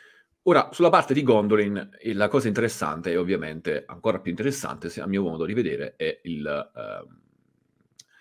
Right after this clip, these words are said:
il, il discorso, il dialogo con Ulmo. Dal dialogo con Ulmo, che come vedremo poi lui avrà, farà una pa-, avrà una parte importante anche e soprattutto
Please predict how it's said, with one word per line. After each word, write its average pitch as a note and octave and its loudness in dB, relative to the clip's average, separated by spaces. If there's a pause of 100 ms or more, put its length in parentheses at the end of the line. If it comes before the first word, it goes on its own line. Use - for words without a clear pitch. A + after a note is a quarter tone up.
(240)
il, G2 4
il F#2 2
discorso, F2 -4
il E2 -6
dialogo D2+ 0
con C#2 -10
Ulmo. B1+ -12 (1500)
Dal B2+ 8
dialogo E3 10
con A2+ 2
Ulmo, F#2+ 2 (680)
che G#2 -8
come F#2+ -2
vedremo F#2 6
poi G2 4
lui G#2+ 4
avrà, G2+ 4
farà G#2 -4
una F#2+ -4 (200)
pa-, F2+ -2
avrà F#2 -2
una F2 -4
parte G2+ -2
importante F#2+ -4
anche A2 2 (240)
e - -10
soprattutto - -4